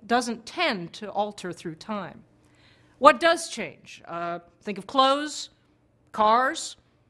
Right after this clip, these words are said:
hairstyles, you know, things that are highly variable, things that are central to self-presentation.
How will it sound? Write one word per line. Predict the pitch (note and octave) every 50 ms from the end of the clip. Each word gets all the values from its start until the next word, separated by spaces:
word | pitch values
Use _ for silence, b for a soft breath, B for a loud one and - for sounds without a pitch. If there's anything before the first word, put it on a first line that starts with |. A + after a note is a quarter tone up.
| _ _ _ - -
hairstyles, | F#3+ A3+ B3 A#3+ - - C4+ A#3+ B3 B3 B3 B3 B3+ C#4+ - - - B B B B
you | D4 D4
know, | D4 D4+
things | D4+ A#4 A#4 A4 -
that | - D#4+
are | D#4+
highly | D#4 - - D4+ D#4+ D#4+ E4 D4+ C4+
variable, | G#3+ F#3 A#3+ A#3 A#3 A#3 A3+ G3+ F3+ E3+ D#3 E3
things | D#3+ - - - C#4 C4 C4+ B3 -
that | B3+ G#3+
are | G#3+ G#3
central | - - - D4+ D4 C#4+ - A#3 G3+ F#3
to | - F#3+
self-presentation. | - - G#3+ F3+ F3 - - G3+ F3+ F3+ E3+ F3 F#3+ - - - B3 A3 F3 F3+ F3+ E3+ - G3 F#3 F3 E3 - - C#3 C#3